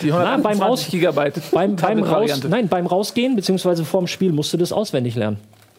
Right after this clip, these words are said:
Speaker 1: Äh, fast wie im Football. Ähm, sag mal, bei, wo, wo wir grad dabei sind, ne?
Speaker 2: Ja.
Speaker 1: Bei den Standards, Ecken jetzt insbesondere.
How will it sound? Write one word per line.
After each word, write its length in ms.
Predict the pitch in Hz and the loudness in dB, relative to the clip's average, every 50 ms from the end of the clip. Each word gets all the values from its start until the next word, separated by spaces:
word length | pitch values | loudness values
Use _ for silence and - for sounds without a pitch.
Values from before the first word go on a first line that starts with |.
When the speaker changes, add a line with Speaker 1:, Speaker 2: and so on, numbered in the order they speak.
| - _ - - - - - - - - - - | -20 _ -20 -20 -20 -20 -20 -20 -20 -20 -20 -8
Speaker 1:
Äh, 200 | - - 151 151 147 | -2 0 0 0 0
fast 240 | - 202 226 - - | -2 -4 -4 -2 0
wie 60 | 233 | 0
im 80 | 220 | 0
Football. 420 | - - - 262 - - 147 143 - | 0 0 -4 -2 0 0 0 0 0
Ähm, 260 | - 160 165 165 165 - | 0 0 0 0 -4 -2
sag 220 | - 185 214 254 | -2 -2 -2 0
mal, 100 | 277 240 | 0 0
bei, 180 | 190 214 220 202 170 | 0 0 0 0 -2
wo, 200 | 165 175 214 247 220 - | -2 0 0 0 -2 -2
wo 60 | 180 | -2
wir 60 | 202 | -2
grad 160 | 214 220 220 208 | 0 0 0 0
dabei 260 | 208 160 156 143 143 | 0 0 0 0 0
sind, 160 | 135 135 139 | -2 -2 0
ne? 160 | 147 190 262 277 - - - - | 0 0 -2 -2 -6 -14 -6 -4
Speaker 2:
Ja. 120 | 123 127 - | -4 -4 0
Speaker 1:
Bei 120 | - 160 165 | 0 0 2
den 220 | 165 175 175 165 | 2 0 0 0
Standards, 440 | - - 175 180 185 170 151 - - | 0 0 0 0 2 0 0 -2 -4
Ecken 260 | - 160 156 - 170 | -6 -6 -4 -2 -2
jetzt 180 | 151 143 - - | 0 -2 -2 -2
insbesondere. 800 | 165 160 - - - 143 135 147 143 143 135 135 131 147 156 - | -6 -6 -6 -4 -4 -2 0 0 0 0 0 0 0 -2 -4 -4